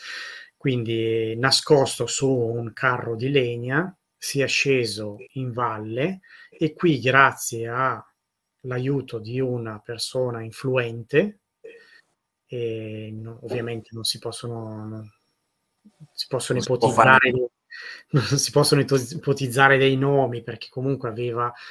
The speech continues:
Speaker 1: aveva delle amicizie in ambito politico, Simone Pianetti, e chissà che qualcuno abbia preso a cuore la sua vicenda e l'abbia poi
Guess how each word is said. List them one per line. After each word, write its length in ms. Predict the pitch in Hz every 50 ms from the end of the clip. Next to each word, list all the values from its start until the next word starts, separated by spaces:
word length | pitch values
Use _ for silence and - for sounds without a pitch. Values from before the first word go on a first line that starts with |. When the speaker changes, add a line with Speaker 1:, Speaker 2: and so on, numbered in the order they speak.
| - - _
Speaker 1:
aveva 300 | - 123 127 131 127 131
delle 220 | 123 127 123 127
amicizie 560 | 123 120 123 120 - - 147 135 131 - -
in 60 | 120 117
ambito 400 | 117 117 113 117 113 - 120 110
politico, 880 | - 139 135 127 117 113 110 - - 117 - - 131 123 120 117 113 113
Simone 380 | - - 120 117 110 110 107
Pianetti, 600 | - - 143 139 123 113 104 - _ _ - 123 117
e 340 | 110 110 107 107 104 104 _ - - - - - - - _
chissà 320 | - - 127 - - 147 127
che 120 | - 127
qualcuno 720 | - - 135 135 139 135 - - 131 123 120 123 131 131 120
abbia 220 | 117 110 107 120 117
preso 340 | - - 123 120 117 117 120
a 60 | -
cuore 340 | - - 131 127 120 113 107
la 100 | 107 101
sua 300 | - - 131 120 117 113
vicenda 680 | 110 127 131 - - 123 110 110 110 110 107 113 113 120
e 220 | 123 120 117 113 113
l'abbia 420 | 113 110 107 107 107 107 117 113
poi 420 | 113 _ - 113 107 107 110 113